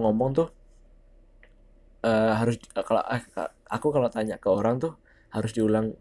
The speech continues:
pertanyaannya gitu. Kayak misal, eh, "Kamu udah makan belum?" gitu. Pasti dia, dia respon pertamanya pasti, "Hah?" <laughs> Nggak bakal langsung jawab kar-, karena aku ngomongnya tuh kayak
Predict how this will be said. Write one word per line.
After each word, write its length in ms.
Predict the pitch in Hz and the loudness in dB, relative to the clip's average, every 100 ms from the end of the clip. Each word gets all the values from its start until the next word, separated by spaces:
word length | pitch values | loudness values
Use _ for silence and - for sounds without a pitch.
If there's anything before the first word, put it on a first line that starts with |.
| _ - | _ -8
pertanyaannya 480 | - 110 98 113 107 | -2 0 0 0 -2
gitu. 160 | 104 101 | -6 -6
Kayak 240 | 117 113 110 | 0 0 0
misal, 240 | 123 120 - - - _ - - _ _ _ _ _ _ _ - | -2 -4 -8 -20 -20 _ -20 -20 _ _ _ _ _ _ _ -6
eh, 320 | 107 107 107 - | -2 0 0 2
"Kamu 160 | 151 | 4
udah 80 | 139 | 4
makan 240 | 113 139 151 | 2 -2 0
belum?" 240 | 160 143 101 | 0 0 -6
gitu. 180 | - - _ _ _ _ _ - | -10 -14 _ _ _ _ _ -6
Pasti 200 | 135 147 | -2 2
dia, 160 | 156 151 - _ | 2 2 -4 _
dia 340 | 127 120 120 160 135 110 | -8 -2 4 4 4 -2
respon 320 | 120 - 139 | -4 0 0
pertamanya 400 | 135 139 135 151 170 | 2 2 2 2 0
pasti, 260 | 175 180 | -2 -4
"Hah?" 280 | 143 147 202 - | -4 -4 -4 -10
<laughs> 1900 | - - - 175 - - _ - _ - - - - - - - - 226 - | -6 0 2 2 -2 -14 _ -20 _ -20 -14 -12 -12 -10 -6 -6 -6 -10 -4
Nggak 120 | 127 120 | 2 4
bakal 200 | 120 147 151 | 4 2 -2
langsung 180 | 151 135 | 0 2
jawab 300 | 185 139 - | 4 2 2
kar-, 200 | 117 - | -4 -2
karena 360 | 120 127 175 170 | -4 -2 -2 -2
aku 360 | 185 165 - - - | -4 -4 -6 -14 -10
ngomongnya 300 | 120 131 151 | -2 0 0
tuh 100 | 160 170 | -2 0
kayak 320 | 123 107 | 2 2